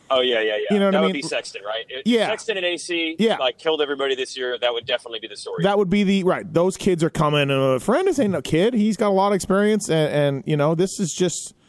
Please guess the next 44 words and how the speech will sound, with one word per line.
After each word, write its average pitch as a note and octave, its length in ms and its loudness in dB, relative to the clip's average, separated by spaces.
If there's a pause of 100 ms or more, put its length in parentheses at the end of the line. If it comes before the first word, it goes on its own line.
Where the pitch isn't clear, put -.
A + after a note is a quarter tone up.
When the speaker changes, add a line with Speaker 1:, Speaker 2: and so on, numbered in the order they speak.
(400)
Speaker 2:
he's D3+ 200 0
on G3 180 4
that F#3+ 200 2
level, F3 380 2
and, A2+ 380 -4
man, D#3+ 260 -2 (500)
really G#3+ 220 0
impressive. C#3 460 -4
And, D#3+ 140 -2
and F#3 220 2
why A3 180 4
can't D#4+ 240 0
he A#3 60 4
do B2+ 180 2
it A2+ 80 2
again, G#2 260 0
right? C#3 220 -2
Like, A#2+ 180 -2
in, A#2 100 -4
in A#2+ 140 -2
next A#2 280 -2
year, F2+ 160 -4
like, A2 200 -4 (460)
outdoor-wise. A#2 640 2
I G3 140 0
don't G#3 180 2
know. F#3 120 4
We'll F#3+ 200 2
have G3 120 -4
to B2+ 60 -12
talk D#3 200 0
about D3 180 0
him A#2 100 -2
for A#2 100 -8
Supercross, A2+ 540 -2
but - 180 -2 (920)
really G#3+ 220 2
good D#3 160 0
job. C3 340 2
And E3 180 0
Star G3 240 2
Racing G3 280 2
Yamaha, F#3 360 2
too. E3 200 0